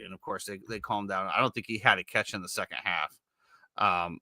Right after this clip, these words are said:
but he had three catches for thirty-nine yards in the first half. And I'm just like, Okay, here we go.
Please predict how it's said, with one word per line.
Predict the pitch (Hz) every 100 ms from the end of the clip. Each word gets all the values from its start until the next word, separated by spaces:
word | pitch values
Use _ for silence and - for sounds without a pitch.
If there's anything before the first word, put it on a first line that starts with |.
| -
but | 127
he | 127
had | 120 -
three | 131
catches | 117 123 113 113 107
for | -
thirty-nine | 101 120 113 110 101
yards | 104 107 98
in | 98
the |
first | 95 104 95 -
half. | 92 85
And | 95
I'm | 95
just | 92
like, | 98 92 -
Okay, | 120 - 82
here | 101 107 117 127
we | 131 123
go. | 95 80